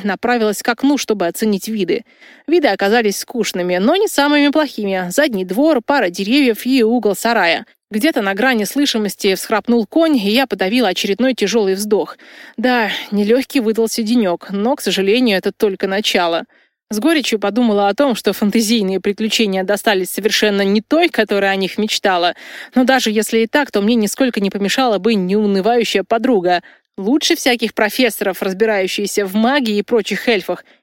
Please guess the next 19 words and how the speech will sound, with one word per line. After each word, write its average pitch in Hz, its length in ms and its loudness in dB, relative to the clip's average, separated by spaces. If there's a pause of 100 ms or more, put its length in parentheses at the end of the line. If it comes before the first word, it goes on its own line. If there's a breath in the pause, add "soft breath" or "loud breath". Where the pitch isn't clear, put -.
Интересно, 202 480 0
они 196 160 0
тут 208 220 -4
водятся? 262 580 -2 (920 loud breath)
Эх, 311 220 0
Полина, 208 560 0 (140)
как 294 160 0
бы 262 100 -2
я 269 100 2
хотела, 285 440 0
чтобы 202 280 -4
ты 294 120 0
сейчас 233 420 0
была 202 300 0
рядом. 185 460 0 (260 loud breath)
И 214 60 -2
вроде 220 280 2
пробормотала 214 720 0
вполголоса, 214 880 0